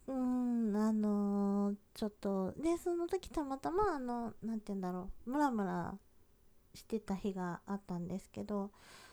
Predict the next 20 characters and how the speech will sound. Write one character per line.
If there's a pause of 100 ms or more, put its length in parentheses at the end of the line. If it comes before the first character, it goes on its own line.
(140)
ま
あ、
学
校
に
行
か
な
き
ゃ
い
け
な
い
っ
て
い
う
日
で。